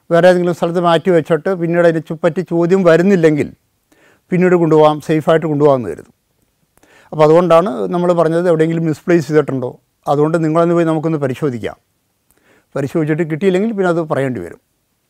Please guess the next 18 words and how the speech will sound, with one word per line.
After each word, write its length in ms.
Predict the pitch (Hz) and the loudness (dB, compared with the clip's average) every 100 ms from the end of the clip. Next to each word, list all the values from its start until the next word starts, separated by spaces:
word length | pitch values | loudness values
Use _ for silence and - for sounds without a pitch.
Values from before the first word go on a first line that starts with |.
| _ _ _ _ _ _ | _ _ _ _ _ _
ഞങ്ങൾ 220 | 185 190 202 | -6 0 4
ഇയാളെയും 260 | 190 190 | 6 6
കൂട്ടി 180 | 185 175 | 2 0
നേരെ 180 | 170 165 | 2 2
ബാറിൽ 280 | 160 151 165 | 4 4 2
പോയി. 240 | 143 156 | 0 -2
ഇയാൾ 260 | 180 156 156 165 156 147 147 - | 2 2 4 2 0 -4 -8 -8
ഉപയോഗിക്കുന്ന 600 | 147 156 160 147 156 151 139 | -4 0 0 -2 -4 -4 -4
റൂം 220 | 135 151 170 170 | -4 -2 -4 -4
മുഴുവൻ 260 | 151 151 | -2 -2
പരിശോധിച്ചു. 520 | 143 131 147 131 127 190 180 | -2 -6 -6 -6 -8 -10 -8
അതിൻ്റെ 300 | 151 143 139 131 | -8 -4 -4 -4
ബെഡും 380 | 135 131 139 135 | -6 -6 -6 -4
ബെഡിനടിയിലും 600 | 131 131 135 127 123 120 _ _ _ _ _ _ _ _ _ _ _ - | -6 -6 -6 -6 -8 -12 _ _ _ _ _ _ _ _ _ _ _ -2
അലമാരയൊക്കെ 500 | 160 160 160 160 156 | 2 4 6 4 2
നോക്കി, 260 | 143 139 180 | 0 0 2
അവിടെയൊന്നും 340 | 151 147 143 | 2 0 -2
പൈസയില്ല. 420 | 127 123 139 113 | -6 -6 -8 -10